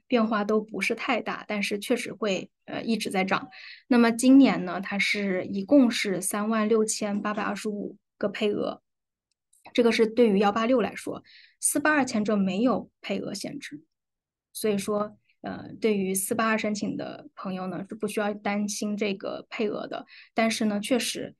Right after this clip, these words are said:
呃，群里有，群里有朋友提到说，那是不是就是转幺八六的时候，大家都会争这个配额？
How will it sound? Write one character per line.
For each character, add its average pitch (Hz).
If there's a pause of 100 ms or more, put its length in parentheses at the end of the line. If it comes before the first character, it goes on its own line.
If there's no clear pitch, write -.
(160)
呃， 185
群 196
里 214
有， 208 (320)
群 214
里 220
有 214
朋 196
友 185
提 190
到 190
说， 190
那 202
是 208
不 214
是 196
就 202
是 196
转 -
幺 196
八 214
六 247
的 220
时 196
候， 165
大 208
家 190
都 196
会 196
争 214
这 220
个 220
配 -
额？ -